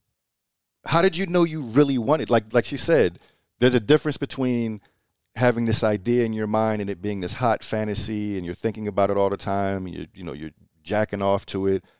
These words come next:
Like, that's different from, "Okay, I'm with this woman. I love this woman. This woman loves me. We have a great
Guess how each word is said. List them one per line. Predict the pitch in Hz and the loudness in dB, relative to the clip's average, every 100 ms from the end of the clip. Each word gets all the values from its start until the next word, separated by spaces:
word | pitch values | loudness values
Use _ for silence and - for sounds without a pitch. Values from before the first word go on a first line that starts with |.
| _ _ - | _ _ -4
Like, | 107 | 0
that's | - 156 - | 4 4 4
different | - 135 156 - 113 - | 2 4 4 0 -8 -8
from, | - 117 110 104 98 92 _ _ _ _ _ | -6 0 0 0 -6 -14 _ _ _ _ _
"Okay, | 120 - 110 | -6 0 0
I'm | 95 95 | 0 -2
with | 95 123 | -2 -2
this | - 110 113 | -2 -8 -4
woman. | 107 104 98 101 - | -6 -4 -8 -10 -6
I | 92 | -6
love | 90 110 117 104 | -2 0 0 0
this | 101 - | -6 -6
woman. | 98 92 90 87 82 | -8 -8 -8 -10 -10
This | 98 - | -10 -6
woman | 104 101 95 | -6 -6 -4
loves | 95 87 85 | -4 -4 -6
me. | 101 113 101 95 | -4 -4 -4 -8
We | 90 110 | -6 -4
have | 107 92 | -2 -2
a | 85 | -6
great | 80 101 113 | -4 -2 -2